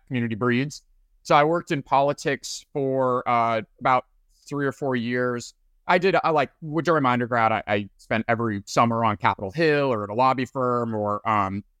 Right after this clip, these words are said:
uh, y-, working with Senator K B L A Hutchison from Texas. Uh, then, uh, I took my s-,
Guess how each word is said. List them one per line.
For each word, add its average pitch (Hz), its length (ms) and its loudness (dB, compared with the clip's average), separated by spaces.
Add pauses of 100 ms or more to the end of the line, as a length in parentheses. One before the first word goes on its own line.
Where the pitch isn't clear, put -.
uh, 101 380 2
y-, 123 160 -4
working 120 280 -4
with 107 120 -2 (580)
Senator 117 300 0
K 120 140 0
B 117 80 2
L 107 80 2
A 110 60 0
Hutchison 120 480 0
from 104 140 -8
Texas. 135 480 -2 (560)
Uh, 139 420 2
then, 165 500 0
uh, 139 240 0
I 131 120 2
took 208 140 -6
my 156 120 0
s-, - 380 -10